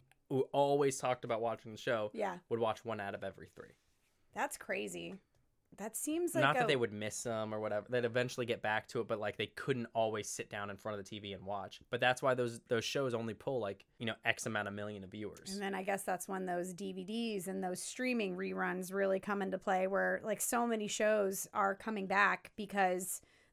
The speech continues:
Speaker 2: the streaming on the shows are like, people, they're like, "People still love this thing."
Speaker 1: Yeah.
Speaker 2: Uh, it, you know, it's crazy what's coming back for, like, the fourth time.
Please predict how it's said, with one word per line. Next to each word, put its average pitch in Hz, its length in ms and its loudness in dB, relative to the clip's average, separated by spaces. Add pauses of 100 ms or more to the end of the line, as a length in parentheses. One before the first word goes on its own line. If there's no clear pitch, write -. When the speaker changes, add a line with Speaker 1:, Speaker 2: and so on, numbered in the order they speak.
Speaker 2:
the 202 80 2
streaming 208 640 0
on 190 200 0
the 185 80 0
shows 185 420 0
are 208 140 6
like, 196 300 2
people, 320 220 -2
they're 330 120 6
like, 302 180 8
"People 392 240 4
still 508 320 6
love 427 200 8
this 208 220 4
thing." 185 360 0 (360)
Speaker 1:
Yeah. 113 220 2 (120)
Speaker 2:
Uh, 185 440 6
it, 196 160 -4
you 190 120 -6
know, 185 140 0
it's 196 140 0
crazy 233 400 0
what's 202 180 0
coming 208 400 -2
back 202 480 2 (220)
for, 226 160 6
like, 208 340 6
the 220 140 8
fourth - 520 0
time. 226 500 -2